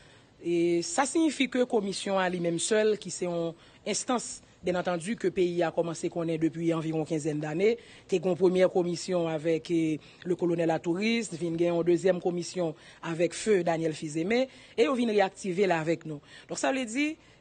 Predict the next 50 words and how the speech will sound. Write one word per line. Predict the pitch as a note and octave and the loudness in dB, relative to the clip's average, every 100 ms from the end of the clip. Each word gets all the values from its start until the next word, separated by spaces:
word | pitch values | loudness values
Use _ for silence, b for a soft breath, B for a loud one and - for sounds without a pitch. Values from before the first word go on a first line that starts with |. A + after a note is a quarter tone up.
| _ | _
Et | G3 G#3 | 0 0
pratique | G3+ A3 B3 D#4+ A3 | 0 -2 -2 -2 -2
de | B3 | -4
commission | C4 C4 C4 A3+ | 0 0 -2 -4
de | F3+ | -2
désarmement, | F3 F3 F3 E3 E3+ G3+ A3 A3 B | -2 0 0 -2 -2 0 -2 -4 B
c'est | - G3 | -8 -4
pas | - | 0
un | G3 F3+ | 0 2
bagage | E3+ E3+ G3 F#3+ F3+ | 0 2 2 2 -2
qui | F3+ | -8
est | |
tellement | G3 F3 E3+ | -2 -2 -2
trop, | E3 G3 G3 | -4 0 0
trop | F3 F3 | 0 -2
vieux, | D#3 F3+ C4 | -2 -2 -2
parce | F#3+ D#3+ | -2 -4
que | |
c'est | E3+ | -2
ça | F#3+ E3+ | -2 0
en | E3 | 0
Haïti. | D#3+ D3+ F3 D3+ B B B B G3 | -2 -4 -10 -12 B B B B 0
Mais | B3 C4+ - | 0 0 -6
institution | G3 - B3+ A#3+ D#4 C#4+ | -6 -6 -4 -2 0 0
régalienne, | G3+ F3 F3 F#3 D3+ | 2 2 2 0 0
yo, | C#3+ C#3 D3 | -6 -6 -4
ça | - E3+ | -2 0
nous | E3+ | 0
relève | E3+ E3 | -2 -2
tout | - - | -6 -6
ça, | F3+ | -4
me | E3 F3 | -4 -6
cité | - F3 F3 | -8 -6 -2
là, | D#3 D#3+ | 0 2
yo, | G3+ A3 B B | 2 0 B B
c'est | - | -2
des | F3 D#3+ | -2 -2
institutions | E3 F3+ F#3 - B3 | -6 -8 -10 -4 -4
qui, | - F3 | -4 0
là, | G3+ F#3 | 0 2
depuis | E3 D#3+ G#3 | -2 -2 -2
la | E3 | -2
création | - E3 D#3 C#4 | -2 -4 -2 -2
de | A#3+ | -2
cet | E3+ F3 D#3 | -2 -2 -4
état | D#3 | -4
de | D3+ | -2
droit | D3+ G#3 G#3+ | 0 0 0
que | |
nous-mêmes, | E3+ D#3+ F#3 G3+ | -2 0 0 -2